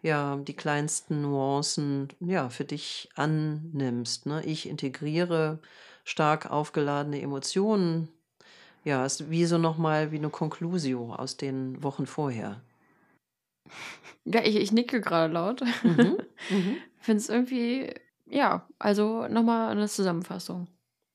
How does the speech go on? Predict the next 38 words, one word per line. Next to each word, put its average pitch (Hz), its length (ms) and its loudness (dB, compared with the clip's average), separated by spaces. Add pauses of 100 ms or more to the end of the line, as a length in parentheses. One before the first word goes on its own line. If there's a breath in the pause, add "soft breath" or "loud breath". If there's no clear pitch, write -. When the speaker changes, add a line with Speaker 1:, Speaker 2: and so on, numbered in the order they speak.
(200)
Speaker 1:
Ja, 170 240 8
Speaker 2:
Wunderbar. 151 200 4
Speaker 1:
eine 156 220 -2
Zusammenfassung. 175 1000 -4
Speaker 2:
Mhm. 226 80 -6 (1080 soft breath)
Speaker 1:
Das 190 220 2
Speaker 2:
Und 196 60 4
Speaker 1:
ist 190 100 0
Speaker 2:
irgendwie 202 300 0
Speaker 1:
ich 190 80 6
Speaker 2:
aber 202 280 0
auch 220 80 6
dann 220 220 4
ein 220 60 0
Abgleich 233 420 4
der 233 140 4
Wirklichkeit 202 640 2
natürlich, 190 420 -6
ne? 240 160 -2
Also, 208 520 -6
wo 208 140 -2
bin 208 200 0
ich 233 160 -2
gerade 247 340 2
an 233 160 0
dem 247 220 0
Stand 247 580 -4 (320)
dessen, 214 380 -2
was 208 180 -8
ich - 140 -14
so, 208 340 -6 (1000 loud breath)
wie 208 60 0
ich 196 80 -2
mit 190 100 0
meinen 185 200 0
Gefühlen 190 320 -2
umgehen 220 320 -2
möchte. 247 440 -2